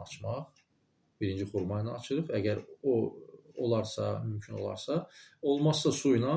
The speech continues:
o da olmazsa hər hansısa bir, e, qida ilə açmaq olar. E,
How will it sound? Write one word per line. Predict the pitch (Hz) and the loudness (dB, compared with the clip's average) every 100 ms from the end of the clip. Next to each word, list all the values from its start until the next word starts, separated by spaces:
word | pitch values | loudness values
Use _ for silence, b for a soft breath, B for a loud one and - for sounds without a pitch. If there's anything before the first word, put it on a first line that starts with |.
| 220 | 0
o | - 190 | 2 4
da | 196 | 6
olmazsa | 160 143 135 - 190 | 6 6 2 2 4
hər | 190 143 | 4 2
hansısa | 123 - 120 101 | 2 0 0 2
bir, | 135 147 B B B _ | 2 0 B B B _
e, | 113 107 104 101 101 104 104 | -6 -4 -2 -2 -2 -4 -6
qida | 107 110 117 | -2 2 4
ilə | 107 139 | 4 0
açmaq | 120 - 131 107 | -4 2 6 6
olar. | 95 - - b b b _ _ _ _ | 4 0 -10 b b b _ _ _ _
E, | - | -2